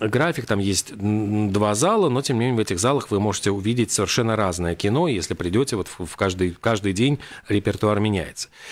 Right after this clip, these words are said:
И вот, э, в среди, м, картин, которые предлагают, там есть и такие проверенные хиты, как «Дом Гуччи», например, можно посмотреть, если у-, упустили.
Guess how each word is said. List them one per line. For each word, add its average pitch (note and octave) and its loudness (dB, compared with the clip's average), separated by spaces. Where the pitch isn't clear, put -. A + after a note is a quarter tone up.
И - -4
вот, A3 -2
э, C#3 2
в C3 -4
среди, C#3+ 2
м, B2 0
картин, C3+ 0
которые G#2+ 0
предлагают, A#2+ 2
там B2+ 0
есть D3+ 0
и A#2+ 4
такие G#2+ 0
проверенные G2 2
хиты, A2+ 0
как - -4
«Дом F#2+ 0
Гуччи», F3+ 2
например, D3 2
можно C3+ 0
посмотреть, C3 0
если B2 0
у-, B2 0
упустили. A2+ 2